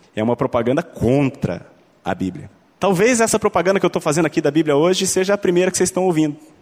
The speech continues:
na vida de vocês. Mas os números que eu falei pra vocês agora há pouco são incontestáveis. O sucesso deste livro é incontestável. Sabe por quê? Por um único motivo.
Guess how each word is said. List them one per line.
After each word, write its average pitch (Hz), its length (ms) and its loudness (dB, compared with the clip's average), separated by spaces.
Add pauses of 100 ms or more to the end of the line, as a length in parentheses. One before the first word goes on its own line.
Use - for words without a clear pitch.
(220)
na 135 140 0
vida 139 200 -2
de 135 80 -2
vocês. 120 680 -2 (360)
Mas 156 240 0
os 170 160 2
números 170 720 2
que - 140 -6
eu 139 40 0
falei 139 240 0
pra 139 120 -2
vocês 127 320 -2
agora 127 180 0
há - 20 -4
pouco 139 540 0 (960)
são - 180 0
incontestáveis. 131 1500 -4 (520)
O 147 80 -2
sucesso 175 600 2
deste 160 360 -2
livro 139 360 2
é 139 40 0
incontestável. 139 840 -4 (580)
Sabe - 240 -2
por 143 120 4
quê? 107 340 0 (640)
Por 185 200 2
um 196 80 4
único 233 240 2
motivo. 110 600 -2